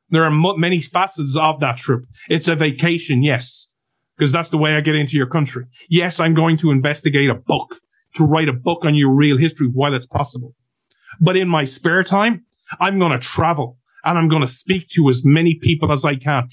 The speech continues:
If I have to speak on street corners, I will. I will share the real history. I will talk about reclaiming the narrative of America.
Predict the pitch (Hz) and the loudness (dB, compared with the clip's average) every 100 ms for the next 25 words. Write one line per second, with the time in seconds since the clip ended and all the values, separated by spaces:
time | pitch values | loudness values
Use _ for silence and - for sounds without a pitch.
0 | - 156 170 185 185 170 135 - - 214 | -6 -2 0 0 -2 -2 -2 -2 2 2
1 | 160 131 123 - 175 208 - 170 151 151 | 2 -2 -2 -4 -2 -2 0 2 2 0
2 | - 165 151 135 156 131 - _ _ _ | 0 0 0 2 2 2 -4 _ _ _
3 | _ _ _ - 175 202 180 156 - - | _ _ _ -8 -2 0 2 2 2 0
4 | 185 180 165 - - 160 143 123 156 170 | 0 0 0 -4 -8 -2 2 4 4 2
5 | 147 - 165 - - - _ _ _ - | 0 -2 -2 -2 -8 -16 _ _ _ -6
6 | - 190 180 151 127 - 214 208 165 160 | -2 0 2 0 0 -2 -2 -2 -2 -2
7 | 143 143 175 208 - 175 175 175 151 143 | 0 2 4 2 0 0 2 2 2 2
8 | 143 139 156 170 135 117 - _ - 143 | 2 2 2 0 0 -4 -8 _ -4 0
9 | 127 139 139 123 | 2 4 2 -2